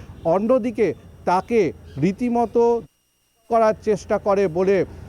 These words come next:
ওই মহিলার অভিযোগ এবং সেই তিনজন যুবককে ওই মহিলা চেনেন বলে তিনি তার সংবাদ মাধ্যমের মুখোমুখি হয়ে জানিয়েছেন। অন্যদিকে এই যে যারা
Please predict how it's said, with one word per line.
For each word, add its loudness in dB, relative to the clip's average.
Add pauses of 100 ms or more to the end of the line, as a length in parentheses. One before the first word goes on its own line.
(160)
ওই 0
মহিলার 2
অভিযোগ 0 (280)
এবং 0 (120)
সেই 0
তিনজন 0
যুবককে 0 (320)
ওই 2
মহিলা 2 (320)
চেনেন 0
বলে 2
তিনি -6
তার 0
সংবাদ -2
মাধ্যমের -2
মুখোমুখি -4
হয়ে 2
জানিয়েছেন। 0 (280)
অন্যদিকে 0
এই 2
যে 0
যারা 2